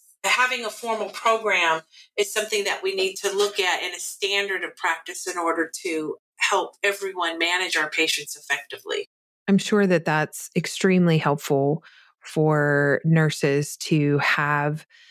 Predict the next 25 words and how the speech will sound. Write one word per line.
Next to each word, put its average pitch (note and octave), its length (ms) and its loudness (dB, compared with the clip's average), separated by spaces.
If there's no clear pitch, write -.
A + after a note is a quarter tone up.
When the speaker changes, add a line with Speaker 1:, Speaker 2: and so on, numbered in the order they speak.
Speaker 2:
those D3+ 720 0
guidelines E3 560 0
and D3+ 100 -2
recommendations. D3 1120 0
So A#3 240 0
can A#3 240 4
you B3+ 260 6
talk - 360 -4
to G#3 160 4
us F3+ 160 2
a F#3 60 2
little F3+ 200 6
bit F3+ 180 2
about D#3+ 520 0
what F#3 360 2
is F3+ 420 4
O E3+ 140 4
N E3+ 160 4
S's D#3+ 760 2
oral F3+ 400 4
anti-cancer E3 720 0
medication D3+ 580 2
toolkit F3+ 600 0
and D#3 440 2
how G#3 300 2